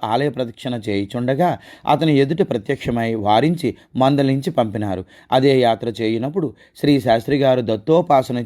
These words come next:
చేయుచు ఎంతో పట్టుదలతోనుండగా, ఉపాసనా విధానమును స్వప్నమందును ఉపదేశించిరి. ఈ సంఘటనలన్నీయు శ్రీ దత్తప్రభువు శ్రీ స్వామి మహారాజును ఎంతో గారాభముతో ప్రేమగా ముద్దు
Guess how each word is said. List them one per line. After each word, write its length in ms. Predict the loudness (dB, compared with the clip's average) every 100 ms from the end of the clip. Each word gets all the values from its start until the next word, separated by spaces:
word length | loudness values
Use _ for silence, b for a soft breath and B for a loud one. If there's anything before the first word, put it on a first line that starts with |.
| -2
చేయుచు 360 | 0 0 0 -2
ఎంతో 340 | -2 0 0
పట్టుదలతోనుండగా, 1040 | 2 -2 0 -2 0 -4 -4 -4 -2 -4 -6 B B -2
ఉపాసనా 500 | 2 2 2 -2 -2
విధానమును 600 | -2 0 0 -2 -4 -4
స్వప్నమందును 760 | -4 -4 -2 -2 -2 -4 -6 -8 _ _ -14 -14 _ _ _ _ _ _ _ _ -6
ఉపదేశించిరి. 720 | -2 2 0 0 -6 -8 -8 -10 B B B B B B
ఈ 220 | 4 4
సంఘటనలన్నీయు 1040 | 2 0 0 2 2 2 0 0 0 -2 -6
శ్రీ 200 | 2 2
దత్తప్రభువు 720 | 2 -2 -2 -2 -2 -2 -4 -2
శ్రీ 180 | -2 0
స్వామి 300 | 2 2 2
మహారాజును 600 | 0 2 2 0 -2 -8 B B -2
ఎంతో 360 | 0 2 2 4
గారాభముతో 680 | 4 4 2 0 -4 -2 -2
ప్రేమగా 480 | 0 -2 0 -2 -2
ముద్దు 300 | -4 -4